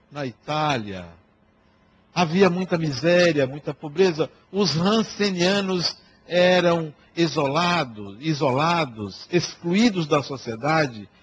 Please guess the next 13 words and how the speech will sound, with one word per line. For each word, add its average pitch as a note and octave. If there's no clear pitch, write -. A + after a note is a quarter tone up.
E F3+
ele, G#3+
Francisco -
de F3
Assis, F#3+
tirava E3
a -
túnica F#3+
dele E3+
e F3+
foi F3+
lá C#3+
cobrir F3+